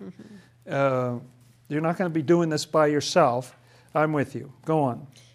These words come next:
Speaker 1: Then the Lord put forth his hand
Speaker 2: And
Speaker 1: and
Speaker 2: what did he do?
Speaker 1: touched my mouth.
Speaker 2: Oh, he touched his mouth. Go on.
Speaker 1: And the Lord said to me, "Behold, I have put my words in your mouth."
Speaker 2: In other words, highly symbolic. Again,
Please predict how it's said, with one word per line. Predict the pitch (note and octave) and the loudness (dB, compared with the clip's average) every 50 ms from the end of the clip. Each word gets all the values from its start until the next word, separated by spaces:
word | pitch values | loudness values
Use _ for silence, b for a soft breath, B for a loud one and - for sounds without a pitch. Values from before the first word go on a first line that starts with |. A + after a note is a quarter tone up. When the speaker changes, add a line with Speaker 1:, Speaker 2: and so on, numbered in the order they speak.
| b b _ | b b _
Speaker 1:
Then | - G#3+ G#3+ | -4 -4 -2
the | G#3+ G#3+ | -2 -4
Lord | G3+ G3+ G3+ G#3+ G#3+ G3 | -4 -4 -4 -4 -6 -6
put | - A3 A#3+ A#3 | -6 -8 -10 -10
forth | - - C4+ B3 A#3+ A#3+ - | -8 -6 -4 -2 -2 -2 -4
his | B3 A#3 - | -6 -8 -6
hand | G#3+ A#3+ A#3+ A#3 A#3+ A#3 A3+ | -8 -6 -4 -4 -4 -2 0
Speaker 2:
And | F3 | 0
Speaker 1:
and | F3+ F3+ | 4 4
Speaker 2:
what | F#3+ G3 | 4 6
did | G3 G#3+ | 6 4
he | G#3 | 6
do? | G3 G#3+ G#3+ G#3+ - - - - - - - _ - | 6 6 4 4 -2 -8 -10 -10 -16 -20 -20 _ -14
Speaker 1:
touched | - C#4+ D4+ D#4 D4+ - - - - - - | -6 -4 -4 -4 -4 -8 -14 -14 -14 -14 -12
my | C4+ C4 B3+ B3+ B3 | -8 -6 -6 -6 -6
mouth. | A#3+ A#3 A#3 G#3 - | -6 -6 -4 0 4
Speaker 2:
Oh, | D#4 D4+ D4 C#4+ C#4 A#3+ - | 6 8 8 8 6 2 -4
he | - A#3 A3+ | -8 -12 -16
touched | G#3 - C4+ C4+ C4+ - - - | -14 -8 -4 -4 -4 -4 -6 -6
his | C4 B3+ C4 | -6 -6 -4
mouth. | C#4 D4+ D4+ D4 C#4+ C4+ A#3 E3+ C3 - - - - _ _ _ - - - - - - _ _ _ _ _ _ _ _ _ _ _ _ _ _ _ _ _ _ _ _ _ _ _ _ _ _ | -4 -6 -6 -6 -4 -4 -4 -6 -6 -10 -16 -20 -20 _ _ _ -20 -20 -20 -20 -20 -20 _ _ _ _ _ _ _ _ _ _ _ _ _ _ _ _ _ _ _ _ _ _ _ _ _ _
Go | - C3+ B2+ A#2+ | -8 -6 -6 -6
on. | A2+ A2 A#2 b b _ - | -6 -8 -12 b b _ -12
Speaker 1:
And | G#3 G3+ G3 | -10 -8 -8
the | G3 | -6
Lord | G3 G3+ G#3 G#3+ G3+ | -6 -4 -6 -6 -6
said | F#3 - A#3+ A3 G3+ G3+ | -8 -6 -6 -6 -6 -6
to | A3+ G3+ | -8 -8
me, | F#3+ F#3+ F#3 F#3 F#3 - - - - F#3 | -8 -8 -8 -10 -12 -14 -20 -20 -14 -10
"Behold, | G3+ G#3 F3 F#3 B3 A#3+ A3 F#3 E3 E3 | -10 -8 -8 -6 -6 -6 -6 -6 -6 -6
I | E3 F3 | -6 -6
have | F3 E3+ - - _ | -6 -8 -10 -14 _
put | - D4 C#4+ - - | -8 -8 -8 -8 -8
my | A3 G#3 G3+ G3 | -10 -8 -8 -8
words | G3 G3+ A3 A3 A#3 B3 C4 C#4 C4 B3+ - - | -8 -8 -8 -6 -6 -6 -6 -8 -10 -12 -16 -20
in | - - G#3+ G#3+ G#3+ | -16 -14 -12 -12 -10
your | G#3+ A3+ A#3+ | -10 -10 -10
mouth." | B3 A3 F#3 F#3 - F#3 F3+ - | -10 -12 -12 -12 -14 -16 -16 -10
Speaker 2:
In | E3 D#3+ | -4 -2
other | E3 D#3+ D#3 D3+ | 0 2 2 2
words, | D3 C#3+ - | 0 0 0
highly | - D#3+ D3+ D#3+ F3 F3 E3+ D#3 | -2 0 2 2 2 2 0 0
symbolic. | D3+ - - D3+ D3 C3+ B2 D3 C#3+ C#3 C3+ C3+ C3+ C#3 | -2 -2 -6 -6 -6 -2 0 0 2 2 0 -2 -4 -6
Again, | C#3 B2 C3+ D3+ D3+ C#3 C#3 D3 | -8 -6 -6 -6 -6 -6 -8 -12